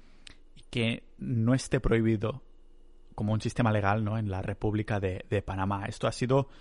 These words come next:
oficial de hace nada y seguramente, ah, estoy especulando lógicamente, pero seguramente iban ahí inspirados por, por lo que han visto en El Salvador,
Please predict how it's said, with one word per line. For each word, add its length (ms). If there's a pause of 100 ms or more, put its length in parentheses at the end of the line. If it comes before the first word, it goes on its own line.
(260)
oficial 460
de 80
hace 220
nada 340
y 160
seguramente, 840 (440)
ah, 180
estoy 220
especulando 480
lógicamente, 580
pero 140
seguramente 680 (360)
iban 300
ahí 200
inspirados 680
por, 460
por 180
lo 100
que 80
han 120
visto 280
en 100
El 140
Salvador, 640